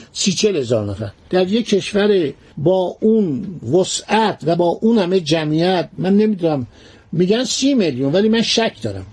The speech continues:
فکر کنم همون جمعیت زیر هجده میلیون عرض شود بوده، برای اینکه اصفهان گفتن از هشتصد هزار تا یک میلیون و دویست هزار نفر جمعیت داشته در اون اواخر.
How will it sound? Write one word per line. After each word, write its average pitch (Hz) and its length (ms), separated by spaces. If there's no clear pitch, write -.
فکر 277 280
کنم 208 240
همون 196 260
جمعیت 170 480
زیر 165 260
هجده 151 520
میلیون 165 600
عرض 170 180
شود 156 420
بوده، 127 240
برای 160 140
اینکه 185 220
اصفهان 190 600
گفتن 185 360
از 190 280
هشتصد 226 420
هزار 175 340
تا 175 160
یک 185 220
میلیون 185 300
و 175 40
دویست 170 380
هزار 156 300
نفر 151 200
جمعیت 117 540
داشته 107 280
در 131 180
اون 139 140
اواخر. 110 600